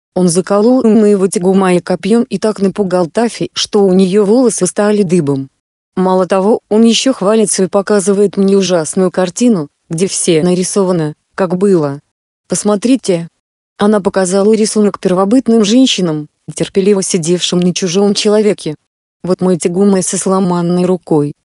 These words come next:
Вот копьё вонзилось ему в спину. Вот человек, прицеливающийся копьём. Вот другой бросает копьё из пещеры, а вот куча людей — это были от Афины бобры,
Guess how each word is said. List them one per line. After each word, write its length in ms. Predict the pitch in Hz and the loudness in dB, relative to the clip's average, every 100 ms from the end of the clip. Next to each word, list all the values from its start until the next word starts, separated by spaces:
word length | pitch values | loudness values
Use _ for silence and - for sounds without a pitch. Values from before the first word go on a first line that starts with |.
| _ _ _ | _ _ _
Вот 240 | 170 196 | -4 -4
копьё 360 | - 190 196 208 | -2 -4 0 0
вонзилось 640 | 196 202 180 208 214 202 | 2 0 2 2 2 2
ему 260 | 196 180 170 | 2 2 0
в 60 | |
спину. 520 | - - 202 170 156 156 _ _ _ _ - | -4 -4 -2 -2 -6 -14 _ _ _ _ -4
Вот 220 | 175 190 | -4 -2
человек, 540 | - 180 190 269 - - _ | -2 0 2 0 0 -10 _
прицеливающийся 920 | 196 165 240 226 202 196 - 185 - | -6 -2 0 2 2 0 -2 -4 -4
копьём. 520 | - 175 190 175 143 - _ _ _ _ | -6 -4 -4 -4 -6 -14 _ _ _ _
Вот 300 | 180 196 233 | -4 0 0
другой 360 | 180 190 160 180 | 0 -2 0 0
бросает 460 | 170 165 - 202 | 0 -2 -2 -4
копьё 320 | - 196 196 202 | -2 -4 0 0
из 160 | 190 | -2
пещеры, 540 | - 185 - 233 247 254 _ | -4 -4 -2 0 2 0 _
а 80 | |
вот 160 | 185 196 | -2 -2
куча 300 | - 175 190 | 0 -2 0
людей — 400 | 185 165 226 233 - _ | -2 0 0 0 -6 _
это 220 | 202 208 | -4 0
были 180 | 190 196 | 0 0
от 160 | 185 | 0
Афины 380 | 220 202 202 190 | -2 0 0 0
бобры, 460 | 185 196 180 262 | 0 0 2 2